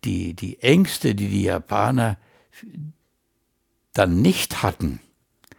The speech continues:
äh, ja, das ist dann einfach eine Fehleinschätzung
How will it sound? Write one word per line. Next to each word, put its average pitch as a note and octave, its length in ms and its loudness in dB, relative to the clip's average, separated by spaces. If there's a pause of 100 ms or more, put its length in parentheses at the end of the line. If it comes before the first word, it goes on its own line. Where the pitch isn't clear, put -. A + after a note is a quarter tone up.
(500)
äh, F2+ 380 2
ja, D2+ 380 0
das D2+ 320 -6
ist - 200 -8
dann G2+ 160 -4
einfach A2+ 380 -6
eine A#2+ 200 -2
Fehleinschätzung A#2+ 960 -2